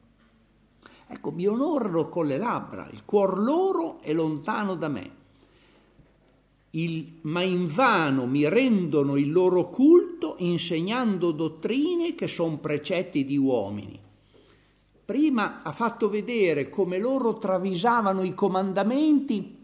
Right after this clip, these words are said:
per, eh, m-, ehm, per potersi giustificare con dei riti e delle, delle, dei digiuni, delle cose esteriori,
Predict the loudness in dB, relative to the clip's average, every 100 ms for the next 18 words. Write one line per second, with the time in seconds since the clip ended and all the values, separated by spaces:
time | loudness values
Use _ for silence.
0 | -20 -16 -2 0 0 -4 -12 -20 _ _
1 | -6 -4 -4 -6 -6 -6 -6 -12 -20 _
2 | _ _ -8 -6 -6 -6 -6 -6 -8 -14
3 | -20 -20 _ -4 -2 -2 -2 2 0 0
4 | -4 -4 -4 -6 -4 -4 -2 -4 0 2
5 | 2 0 -2 0 -2 0 0 2 2 -2
6 | -4 0 2 2 0 -2 -4 -6 -8 -6
7 | 0 0 2 0 -2 -10 -20 -20 _ _
8 | _ -4 0 2 4 4 0 -6 -20 -10
9 | 0 2 2 -2 0 4 4 4 0 0
10 | -4 -2 0 0 2 2 2 2 0 0
11 | -4 -2 0 2 4 4 2 -2 -6